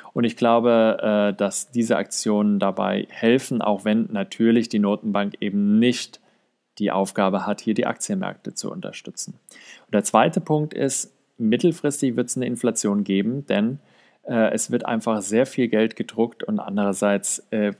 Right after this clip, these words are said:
steigt das Angebot ja nicht, sondern das Angebot geht ja immer mehr zurück, weil viele Fabriken auch geschlossen sind. Also rechne ich hier mit höherer Inflation,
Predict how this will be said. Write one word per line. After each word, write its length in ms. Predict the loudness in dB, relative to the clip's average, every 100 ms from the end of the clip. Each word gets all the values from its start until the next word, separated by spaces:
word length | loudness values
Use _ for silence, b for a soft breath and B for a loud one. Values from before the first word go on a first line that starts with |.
| -10
steigt 380 | -6 -2 -2 -2
das 140 | -6
Angebot 560 | -4 -2 -2 0 -2 -2
ja 100 | -2
nicht, 240 | -2 -2
sondern 260 | -2 0 0
das 220 | -4 -6
Angebot 500 | -2 0 0 0 0
geht 180 | -2 -2
ja 80 |
immer 200 | -2 0
mehr 260 | 2 2 0
zurück, 540 | -2 -2 2 2 0 -8 B B B
weil 300 | -4 2 2
viele 320 | 2 2 2 2
Fabriken 560 | 0 -4 -2 -4 -2
auch 180 | -4 -6
geschlossen 480 | -10 -8 -6 -4 -4
sind. 320 | -2 -4 -6
Also 420 | -4 -2 0 -2 -6 b b b -2
rechne 360 | -2 0 -2
ich 120 | -4
hier 160 | 0 0
mit 200 | 0 -2
höherer 440 | 0 0 0 -2 -4
Inflation, 920 | -6 -6 -2 -2 -2 -2 0 0 -4